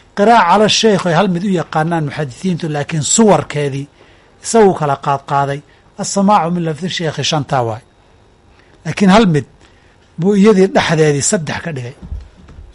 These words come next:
Inuu tasriixiyo, inuu ishaaro, iyo inuu aamuso. Qiraa'a cala sheykh bay iyagu wada tahay,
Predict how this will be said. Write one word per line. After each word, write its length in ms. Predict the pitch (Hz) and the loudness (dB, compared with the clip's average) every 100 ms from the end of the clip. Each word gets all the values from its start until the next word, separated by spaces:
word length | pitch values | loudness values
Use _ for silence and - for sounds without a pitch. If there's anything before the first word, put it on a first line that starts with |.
| - - _ _ _ _ _ _ _ _ _ _ | -20 -20 _ _ _ _ _ _ _ _ _ _
Inuu 180 | 185 170 | -6 -6
tasriixiyo, 540 | - 131 147 117 147 190 - | -6 -6 -6 -6 -8 -10 -6
inuu 220 | 180 196 190 | -6 -6 -6
ishaaro, 400 | - 156 151 185 | -6 -6 -6 -6
iyo 140 | 190 190 | -2 -2
inuu 140 | 185 | -2
aamuso. 420 | 175 127 117 - - _ _ - - - - _ _ _ | -4 -6 -6 -12 -14 _ _ -20 -20 -20 -20 _ _ _
Qiraa'a 240 | - 180 151 | -4 0 2
cala 140 | 147 | 0
sheykh 240 | - 156 135 | -2 -6 -8
bay 80 | 135 | -6
iyagu 160 | 139 127 | -6 -4
wada 180 | 120 | -6
tahay, 300 | 113 123 131 | -6 -6 -6